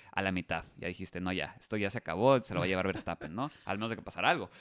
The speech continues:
Pero sí, sí, sí, fue muy dominante este Red Bull, completamente. Max, en, en, en general, ¿no? Sigue mostrando por qué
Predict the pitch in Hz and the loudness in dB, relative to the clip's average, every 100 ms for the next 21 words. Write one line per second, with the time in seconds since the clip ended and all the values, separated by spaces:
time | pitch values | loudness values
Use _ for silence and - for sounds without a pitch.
0 | 165 135 151 143 220 214 208 202 190 190 | -14 2 4 4 0 -4 -4 -2 2 2
1 | 165 170 202 220 208 175 127 117 123 127 | 2 -2 -2 0 0 2 2 2 2 2
2 | 120 - 131 117 107 101 95 90 82 67 | 0 -2 2 4 6 4 4 2 0 -2
3 | 71 62 50 - _ 113 123 165 175 214 | -6 -8 -12 -16 _ 0 4 4 2 -8
4 | 240 _ 98 92 113 123 110 117 135 147 | -10 _ -10 -2 0 2 2 0 -2 -4
5 | - - 147 160 - - - 104 98 95 | -6 -6 0 0 0 -14 -8 -6 -4 -4
6 | 92 98 107 98 95 90 117 156 - - | -6 -4 -2 2 2 2 2 0 -4 -20
7 | _ _ - - 117 - 151 160 123 - | _ _ -18 -12 -4 4 6 8 6 6
8 | 139 147 151 156 - - - 104 - 139 | 6 6 6 4 2 -4 2 2 2 0
9 | 151 165 | 0 0